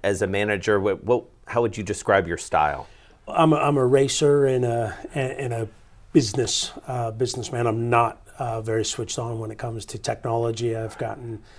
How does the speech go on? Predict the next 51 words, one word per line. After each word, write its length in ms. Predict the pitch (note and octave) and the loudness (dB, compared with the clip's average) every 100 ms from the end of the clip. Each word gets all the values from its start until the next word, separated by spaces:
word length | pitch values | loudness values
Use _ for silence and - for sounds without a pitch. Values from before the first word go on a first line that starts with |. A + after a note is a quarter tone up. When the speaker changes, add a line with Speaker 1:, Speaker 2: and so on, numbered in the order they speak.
| - - | -20 -4
Speaker 2:
uh, 100 | G2+ | -2
a 60 | A#2+ | 6
lot 240 | B2 A#2+ | 4 6
better. 220 | A#2+ B2 | 4 4
That's 180 | A2+ - | 2 -4
been 160 | C3+ A2+ | -6 -4
an 80 | |
area 320 | G#2+ A#2 A2+ G#2+ | -2 -2 -2 -2
for 160 | A#2 | -8
me, 320 | G#2+ A2+ A2 C#3 | -4 -2 -2 -6
me 220 | B2+ A2 | -8 -8
to 160 | G#2+ | -8
learn. 400 | G#2 A2 A#2+ C3 | -4 0 0 0
I 80 | A#2+ | -4
wasn't 300 | G#2 A2 G#2+ | -8 -10 -10
very 180 | A2 G#2+ | -10 -8
good 160 | G#2+ A2 | -8 -8
at 180 | G#2 - - - | -10 -18 -18 -4
math 220 | A#2 A#2 | -2 -2
and 140 | A2+ | -2
science, 400 | - B2+ C#3 C3 | -2 0 -2 -4
which 180 | A#2+ - | -6 -4
you 60 | B2 | 0
need 160 | B2 | 0
to 60 | A#2 | 4
be 180 | A#2 B2+ | 4 4
if 160 | A#2 | 2
you're 80 | B2+ | -2
gonna 160 | A#2+ A2 | -4 -2
be 180 | A#2 A#2 | -2 -2
in 100 | A2+ | -4
the 160 | G#2+ - - - | -8 -10 -20 -10
technology, 760 | - C#3 B2 B2+ B2+ A#2 A2+ G#2+ - - - | -2 0 4 6 6 4 -2 -6 -10 -20 -2
uh, 160 | - A#2 | 4 4
space. 540 | - - C3+ D3+ - - | 2 0 2 4 2 -2
You 140 | F#3 D#3 | 2 6
know, 100 | D3+ | 4
I, 420 | D#3 F3 E3+ D#3+ | 2 -2 -2 -2
I've 80 | C3 | -2
got 140 | A#2+ | -2
a 40 | |
great 540 | A2 - A#2+ A#2+ A#2 - - - | -4 -6 0 4 4 0 -16 0
leadership 560 | B2 A2 G#2+ - - - | 4 4 2 -4 -8 -8
team, 340 | A#2+ G#2+ G#2+ | -4 -4 -4
and 80 | G#2 | -6
I 80 | G2+ | -6
think 240 | B2+ A2+ | -6 -6
it's 140 | - | -6
about, 480 | G#2 A2 G#2+ G#2+ - - - - | -2 2 2 2 -4 -14 -20 -6
uh, 260 | - A2 A2 | -2 0 -2
empowering, 1000 | B2+ G#2+ - - A#2 A#2 A2+ A2 A2 G#2 | -6 -6 -4 4 8 8 8 6 2 -2